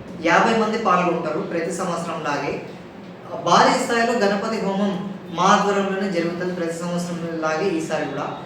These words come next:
అది ఎవరు కూడా చేయరండి. దయచేసి ఈ విషయాలన్నీ కూడా నగరంలో ఉన్న ఆర్యవైశ్యులు, అదేవిధంగా మన హైందవ మతానికి చెందినటువంటి ప్రతి ప్రజలకు తెలుసుకొని ఇక్కడ విశేష రీతిలో వచ్చి విషయాన్ని తెలుసుకొని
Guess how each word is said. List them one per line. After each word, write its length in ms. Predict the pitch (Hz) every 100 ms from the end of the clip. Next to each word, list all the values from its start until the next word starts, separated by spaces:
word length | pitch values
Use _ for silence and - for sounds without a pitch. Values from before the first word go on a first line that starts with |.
| -
అది 200 | 185 196
ఎవరు 240 | 180 202 233
కూడా 280 | 233 - 180
చేయరండి. 540 | 175 165 170 - -
దయచేసి 500 | 165 208 247 240 240
ఈ 240 | 190 190
విషయాలన్నీ 680 | 180 165 233 247 240 240 262
కూడా 400 | 254 226 - - - - 156
నగరంలో 480 | 170 214 226 233
ఉన్న 200 | 233 220 214 214 - - - - 156 180
ఆర్యవైశ్యులు, 640 | 214 226 226 - 277 - - - 160
అదేవిధంగా 440 | 190 214 226 226
మన 180 | 214 196
హైందవ 460 | - 180 214 233 220
మతానికి 360 | 208 208 202 196
చెందినటువంటి 520 | 190 190 185 190 180
ప్రతి 400 | 175 175 190 175
ప్రజలకు 360 | 180 208 156 -
తెలుసుకొని 520 | 185 180 - 220 202
ఇక్కడ 500 | - - - 208 190
విశేష 500 | 175 175 247 247 240
రీతిలో 360 | 220 220 226
వచ్చి 600 | 202 170 175 202 247 240 -
విషయాన్ని 420 | 165 180 220 226 226
తెలుసుకొని 680 | 190 190 214 208 214 175